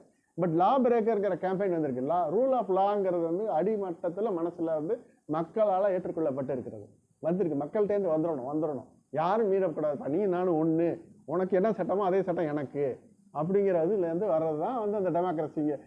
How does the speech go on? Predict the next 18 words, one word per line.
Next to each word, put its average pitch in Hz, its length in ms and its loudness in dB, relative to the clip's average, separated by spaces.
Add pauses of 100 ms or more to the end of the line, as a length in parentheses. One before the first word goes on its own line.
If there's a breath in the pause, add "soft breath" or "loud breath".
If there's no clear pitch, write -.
(200 loud breath)
அஹ், 160 340 2
இது, 175 140 4
அஹ், 151 600 2
rule 196 140 4
of 175 140 2
law 170 160 2
வரும். 139 240 -2
Rule 247 180 4
of 196 80 2
law-லேருந்து 180 360 2
தான் 233 140 -2
எமர்ஜ் 185 320 0
ஆகி 160 100 2
வர்றதுங்கிறது 143 640 -4
டெமோக்ரஸி 156 460 -6
எமர்ஜ் 123 280 -8
ஆகி 123 100 -12
வரப்போகுது. 113 460 -18